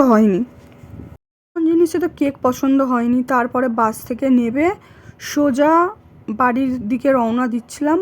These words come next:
ভাবছিলাম যে ক্রিমসের দিকে যাব, এই কারণে ক্রিমসের দিকে যাব। ক্রিমসের ভ্যারাইটিস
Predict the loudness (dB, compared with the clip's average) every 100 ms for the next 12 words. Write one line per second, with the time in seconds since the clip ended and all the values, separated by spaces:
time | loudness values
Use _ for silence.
0 | -2 -4 -6 -6 -2 -2 -2 -2 4 6
1 | 6 4 0 -2 -2 -2 -4 -4 -4 -2
2 | -2 -2 2 2 2 -2 -4 -4 -2 -4
3 | -2 0 2 2 2 0 0 -8 -20 -20
4 | -20 -10 -4 0 0 4 2